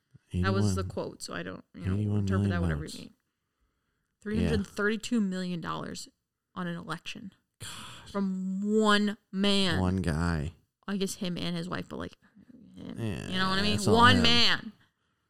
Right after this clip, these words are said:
Speaker 1: is
Speaker 2: Nothing,
Speaker 1: doing all of this. And he's
Speaker 2: nothing
Speaker 1: not even a
Speaker 2: against his,
Speaker 1: candidate,
Speaker 2: nothing
Speaker 1: and he's
Speaker 2: against his
Speaker 1: spending that
Speaker 2: wife,
Speaker 1: much.
Speaker 2: but yeah, it's all him. And that's all fucking Zuck. God, three hundred fifty million dollars.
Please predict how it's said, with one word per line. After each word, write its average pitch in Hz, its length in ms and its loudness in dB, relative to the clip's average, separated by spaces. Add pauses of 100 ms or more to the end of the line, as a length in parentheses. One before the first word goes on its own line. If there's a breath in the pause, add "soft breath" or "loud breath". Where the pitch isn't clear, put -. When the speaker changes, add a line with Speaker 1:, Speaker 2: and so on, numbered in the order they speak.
(120)
Speaker 1:
is 131 120 4
Speaker 2:
Nothing, 127 40 4
Speaker 1:
doing 226 220 8
all 208 180 6
of 180 100 -4
this. - 300 -8
And - 100 6
he's 147 60 10
Speaker 2:
nothing 165 220 10
Speaker 1:
not 151 60 12
even - 20 12
a - 20 6
Speaker 2:
against 156 260 8
his, 392 140 12
Speaker 1:
candidate, 403 480 8
Speaker 2:
nothing 160 260 8
Speaker 1:
and 139 80 10
he's 147 60 10
Speaker 2:
against 139 120 6
his 135 100 10
Speaker 1:
spending 120 180 10
that 151 80 12
Speaker 2:
wife, 131 100 10
Speaker 1:
much. 117 100 -2
Speaker 2:
but 117 200 6
yeah, 117 240 8
it's 107 160 6
all 104 180 6
him. 95 460 0 (180)
And 101 100 2
that's 104 220 4
all 113 480 4
fucking 110 460 4
Zuck. 90 560 -2 (600)
God, 139 640 2 (220 loud breath)
three 151 100 10
hundred 208 200 10
fifty 165 180 6
million 139 520 8
dollars. 107 680 0